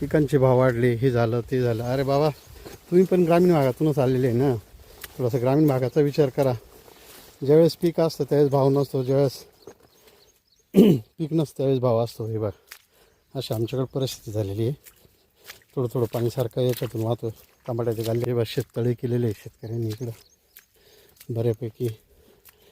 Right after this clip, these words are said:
मकाचे पिकं चांगले, पाऊस लेट झाला पण चांगलं,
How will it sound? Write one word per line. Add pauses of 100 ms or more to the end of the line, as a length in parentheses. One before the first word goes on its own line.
(300)
मकाचे
पिकं
चांगले,
पाऊस (120)
लेट
झाला (1000)
पण
चांगलं,